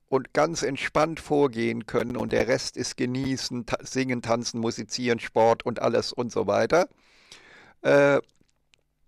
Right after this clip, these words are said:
und Liebe und alles, ja, äh, dann, dann, äh, ist es so,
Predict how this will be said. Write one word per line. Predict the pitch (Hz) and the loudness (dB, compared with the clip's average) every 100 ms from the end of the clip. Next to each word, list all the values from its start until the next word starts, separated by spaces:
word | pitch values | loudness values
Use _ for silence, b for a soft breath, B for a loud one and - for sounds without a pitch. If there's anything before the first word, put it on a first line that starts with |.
| _ _ _ _ - | _ _ _ _ -2
und | 110 107 | -2 0
Liebe | 123 135 120 117 | -2 0 4 4
und | 95 104 | 4 0
alles, | 120 110 110 - - | 2 4 2 0 -4
ja, | 110 123 175 _ b b b _ | 0 0 0 _ b b b _
äh, | 139 135 | -2 0
dann, | - 131 151 156 - _ _ _ _ _ _ _ _ _ _ _ _ _ _ _ - | 4 4 2 -6 -10 _ _ _ _ _ _ _ _ _ _ _ _ _ _ _ 0
dann, | 120 131 165 190 180 | 4 4 2 -6 -6
äh, | - 160 156 151 92 120 | -2 0 2 0 0 -2
ist | 123 156 - | -2 -6 -6
es | 143 - | -6 0
so, | 139 147 180 | 0 2 0